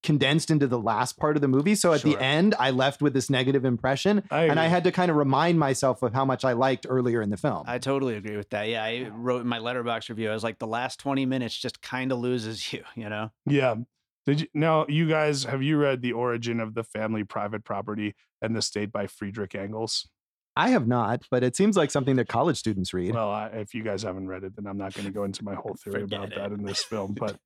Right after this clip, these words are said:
Speaker 2: you know, get back to me and we'll talk.
Speaker 1: Right. I mean, but I don't think you necessarily have to have read, like, a lot of Marx and Engels to appreciate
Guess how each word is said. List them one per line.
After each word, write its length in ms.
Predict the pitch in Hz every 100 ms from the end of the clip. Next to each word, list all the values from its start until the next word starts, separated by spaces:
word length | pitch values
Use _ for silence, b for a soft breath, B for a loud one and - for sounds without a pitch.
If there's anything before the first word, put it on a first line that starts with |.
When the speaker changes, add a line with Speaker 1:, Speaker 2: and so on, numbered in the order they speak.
| 139
Speaker 2:
you 120 | 151
know, 240 | 147 110 120 -
get 140 | 175 170
back 260 | 170 156
to 120 | - 139
me 120 | 131
and 120 | 120
we'll 80 | 120
talk. 640 | - 131 117 - - - - _ - - 240 240 247 262 214
Speaker 1:
Right. 400 | - 359 277 175 202
I 100 | 226
mean, 200 | 285 285
but 140 | -
I 100 | 302
don't 160 | 359 339
think 180 | 208 226
you 100 | 208
necessarily 640 | 185 - 165 170 156 143
have 280 | 127 147 -
to 100 | 143
have 200 | 135 110
read, 320 | 117 139 127
like, 200 | 120 113
a 60 |
lot 240 | 120 120 127
of 140 | 120
Marx 360 | 110 117 117 -
and 100 | 113
Engels 640 | 107 131 127 120 120 107 _ 139 -
to 440 | 143 123 117 117 _ _ _ - _
appreciate 920 | 117 110 - 135 165 - 127 120 120